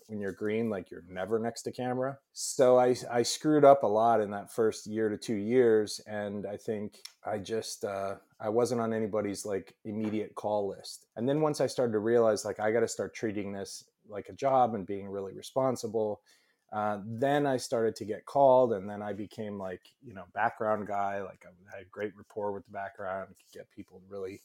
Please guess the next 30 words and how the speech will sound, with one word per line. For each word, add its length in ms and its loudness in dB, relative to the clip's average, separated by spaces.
move 260 -8
quickly 400 -12
and 120 -18
do 140 -20
what 120 -16
I 120 -18
needed. 440 2
But 300 4
somewhere 440 0
in 80 2
the 60 0
midst 440 2
of 80 0
that, 380 0
I'm 120 -8
sure 220 -2
you've 300 0
heard 340 0
the 80 -10
term 340 0
before, 340 -6
but 160 -6
people 260 -2
start 260 0
to 60 -6
get, 200 0
like, 200 -10
P 220 0
A 180 2
burnout. 480 -2